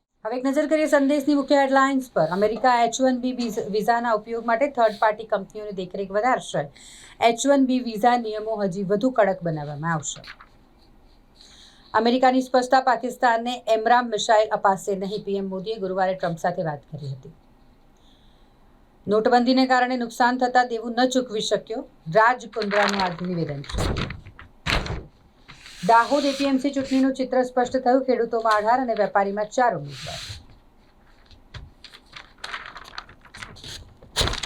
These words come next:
ત્રણસો અઠ્યાવીસ પોઇન્ટ વધી સેન્સેક્સ બ્યાસી હજાર પાંચસો ને પર બંધ થયું અને નિફ્ટી પચીસ ત્રણસો થી પંદર પોઇન્ટ છેટી.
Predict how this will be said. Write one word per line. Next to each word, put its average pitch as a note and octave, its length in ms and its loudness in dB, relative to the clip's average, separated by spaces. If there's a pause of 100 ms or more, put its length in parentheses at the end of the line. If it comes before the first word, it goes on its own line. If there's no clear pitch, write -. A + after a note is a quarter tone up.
(640)
ત્રણસો A3+ 300 2
અઠ્યાવીસ B3+ 500 2
પોઇન્ટ B3+ 260 2
વધી B3+ 240 0
સેન્સેક્સ A3+ 640 0
બ્યાસી A3 300 4
હજાર A#3 200 4
પાંચસો G#3+ 400 0
ને A3+ 80 0
પર A3 300 4
બંધ G#3 280 2
થયું F#3+ 320 -2
અને G3+ 180 -4
નિફ્ટી G3+ 320 -4
પચીસ A3 440 -2
ત્રણસો G#3 340 -2
થી B3 100 -10
પંદર G3 320 -2
પોઇન્ટ F3 300 -8
છેટી. - 360 -10